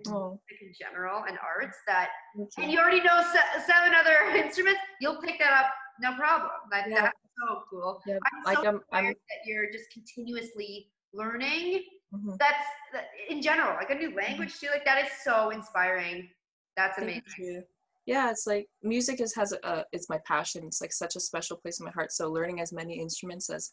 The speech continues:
Speaker 1: like, as I can just to express, you know, different genres of what I wanna do. It's just, like, really special to me. So
Speaker 2: Wow. That's
Speaker 1: to
Speaker 2: beautiful.
Speaker 1: keep continuing to compose and to, to learn, to grow, it's,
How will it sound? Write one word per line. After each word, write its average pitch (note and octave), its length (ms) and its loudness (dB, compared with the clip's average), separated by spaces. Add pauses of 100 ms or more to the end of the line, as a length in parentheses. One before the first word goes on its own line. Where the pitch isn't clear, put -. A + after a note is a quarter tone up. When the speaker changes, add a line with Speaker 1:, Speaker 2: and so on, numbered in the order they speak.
(300)
Speaker 1:
like, D3+ 160 -4
as F3 160 -6
I E3+ 120 -2
can E3+ 360 -4
just F3 220 -6
to F3+ 120 -4
express, - 800 -2 (260)
you F#3+ 60 -2
know, F3+ 120 2
different F3+ 300 -4
genres E3+ 480 0
of E3 260 -6
what E3+ 180 0
I E3 60 -2
wanna D#3+ 260 -4
do. E3+ 300 -4
It's - 180 -6
just, F#3+ 200 -10
like, F#3 160 -12 (280)
really F#3+ 240 -4
special G#3+ 560 -6
to B3 120 -10
me. B3+ 200 -4
So - 200 -10
Speaker 2:
Wow. - 140 -12 (400)
That's G3+ 200 -6
Speaker 1:
to G3 60 0
Speaker 2:
beautiful. - 140 -10
Speaker 1:
keep A3 240 -4 (320)
continuing F#3+ 540 -4
to F#3+ 120 -12
compose D#3+ 560 -6
and E3 140 -14
to, E3 220 -10 (100)
to D#3+ 120 -10
learn, E3 380 -6
to D#3+ 100 -14
grow, D#3+ 340 0
it's, - 360 -10